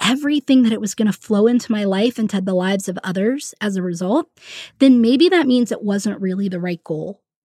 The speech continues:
to begin with. But in this case, it was. It was the right goal.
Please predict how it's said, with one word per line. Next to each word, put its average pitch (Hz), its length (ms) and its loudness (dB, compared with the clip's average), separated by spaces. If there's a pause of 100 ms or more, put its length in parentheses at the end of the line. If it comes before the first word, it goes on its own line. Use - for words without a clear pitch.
(140)
to 285 120 -2
begin 302 300 0
with. 190 200 -8 (400)
But 302 120 -2
in 254 160 8
this 311 180 4
case, 320 240 -2
it 285 80 -4
was. 208 480 -6 (440)
It 254 160 2
was 220 320 0
the 262 120 0
right 254 240 0
goal. 247 560 0